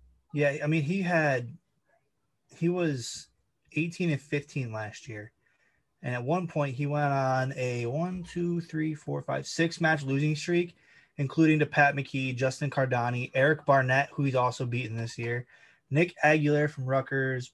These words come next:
Brandon Courtney from Arizona State, and Jacob Schwarm from Northern Iowa. Schwarm's good. Um, he also lost to Joey Prada. I mean, he lost, he lost a ton of matches. He lost to Drew Hildebrandt last year. Um,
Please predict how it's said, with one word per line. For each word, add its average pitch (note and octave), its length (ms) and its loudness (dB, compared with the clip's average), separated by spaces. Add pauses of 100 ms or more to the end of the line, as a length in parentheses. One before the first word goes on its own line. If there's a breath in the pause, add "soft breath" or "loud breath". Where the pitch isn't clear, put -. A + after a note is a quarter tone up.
Brandon D3+ 320 0
Courtney D3 380 0
from C3 200 -6
Arizona C3 460 -4
State, C3 640 -4 (540 soft breath)
and B2 320 -2
Jacob C3 360 -2
Schwarm B2+ 400 -4
from A#2+ 160 -6
Northern A#2 240 -4
Iowa. A2 260 -4
Schwarm's D3 340 0
good. A2+ 320 -2 (380)
Um, G#2+ 460 -4 (1300)
he C#3 140 0
also C#3+ 220 2
lost C3+ 180 2
to C#3+ 60 0
Joey C3 220 0
Prada. B2+ 480 0 (560 soft breath)
I D3 40 -2
mean, C#3 160 0
he D#3 120 2
lost, D3+ 460 0 (580)
he C#3 160 -8
lost E3+ 220 -6
a B2+ 60 -12
ton E3 220 -4
of C#3+ 60 0
matches. C#3 380 -2
He C3+ 80 0
lost D3 160 4
to C#3+ 80 -2
Drew D3 160 4
Hildebrandt D3 500 2
last C#3 320 0
year. C#3 360 -2 (760)
Um, A2+ 640 -6